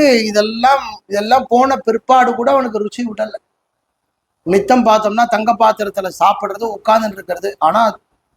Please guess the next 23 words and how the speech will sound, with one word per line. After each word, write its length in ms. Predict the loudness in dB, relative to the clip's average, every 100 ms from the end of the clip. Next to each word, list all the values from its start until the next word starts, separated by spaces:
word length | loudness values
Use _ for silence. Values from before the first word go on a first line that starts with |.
| _ _ _ -8
தர்ம 400 | -2 0 2 2 0 _
ராஜா, 380 | 0 2 4 2 2
தர்மபுத்திரர் 840 | 0 -2 -2 -4 -6 0 0 0 -10 _ _ _ _ _ _ _ _
ரொம்ப 220 | -8 -2 -2 0
கௌரவமா 580 | -2 2 2 4 2
நடத்துற, 360 | 0 -4 -10 -10 -12 _ _ _ _ _ _ _ _ _ _ -6
கொஞ்சம் 380 | -2 2 2 2
கூட 140 | 4 4
அவருடைய 400 | 4 0 -6 -4
மனசு 320 | -2 -4 -6 -6
கோணிடப்படாதுன்னு 920 | -2 -2 -2 -2 2 2 0 -4 -6
ரொம்ப 420 | -10 -16 -2 0 0 -4 _
பார்த்து, 280 | 0 2 0
பார்த்து, 260 | 0 0 -2
பார்த்து, 260 | 0 0 0
பார்த்து. 300 | 0 -2 -4 -20 _ _ _ _ _ _ -4
ஆனா 140 | -2
பீமன் 420 | -2 -2 0 -2 -4
சும்மா 260 | -2 0
இல்ல, 140 | 2 0
அப்பப்போ 360 | 0 0 0 0 0 -2 -6 _ _ _ -10
சொல்லி 240 | -4 0
காமிக்கிறான். 500 | 2 2 0 -8 -10